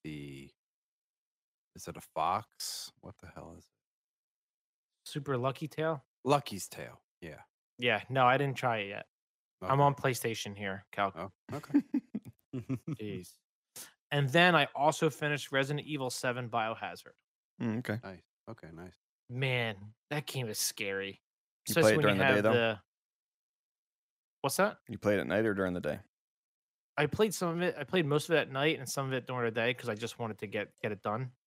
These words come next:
Speaker 2: Um, but man, it's scary in the day too. Like, I have the, um, the Platinum Sony headphones.
Speaker 3: Mm-hmm.
Speaker 2: So it has that virtual surround sound seven point one, and it's just, like, every little creak and,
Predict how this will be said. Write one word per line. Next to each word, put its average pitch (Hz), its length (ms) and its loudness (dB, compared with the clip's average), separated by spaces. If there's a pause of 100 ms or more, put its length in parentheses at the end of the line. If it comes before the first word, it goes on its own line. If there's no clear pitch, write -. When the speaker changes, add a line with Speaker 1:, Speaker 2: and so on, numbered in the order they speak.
(720)
Speaker 2:
Um, 113 460 0
but - 180 -14
man, 160 380 0
it's 147 180 -4
scary 170 400 2
in 151 60 4
the 139 100 2
day 151 240 2
too. 160 260 4
Like, 117 320 2
I 151 120 4
have 156 240 4
the, 131 200 4
um, 117 300 2 (420)
the 120 80 0
Platinum 127 520 0 (100)
Sony 131 320 0
headphones. 151 580 -2
Speaker 3:
Mm-hmm. 110 200 0 (920)
Speaker 2:
So - 140 -2
it 131 60 0
has 127 220 4
that 113 180 0
virtual 120 300 2
surround 120 360 -2
sound 131 220 0
seven 123 240 -2
point 120 240 -4
one, 117 280 -4
and - 80 -14
it's 113 180 -10
just, - 220 -8
like, 98 140 -10 (120)
every 151 260 -2
little 135 320 -4
creak - 380 -12
and, 113 240 -10